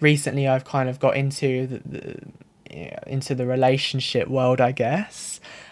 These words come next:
Um, so yeah, last year I was in a relationship for nine months, which went kind of tits up, but we won't go into detail on that one. Um,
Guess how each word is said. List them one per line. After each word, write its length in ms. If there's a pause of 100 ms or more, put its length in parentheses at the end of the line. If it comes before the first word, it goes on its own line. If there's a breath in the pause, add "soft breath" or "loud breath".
(100)
Um, 640 (640)
so 160
yeah, 180
last 380
year 240
I 140
was 220
in 100
a 60
relationship 720
for 100
nine 280
months, 420 (400 loud breath)
which 240
went 300
kind 260
of 80
tits 320
up, 340 (300 loud breath)
but 160
we 60
won't 240
go 120
into 220
detail 460
on 100
that 220
one. 400 (420 loud breath)
Um, 440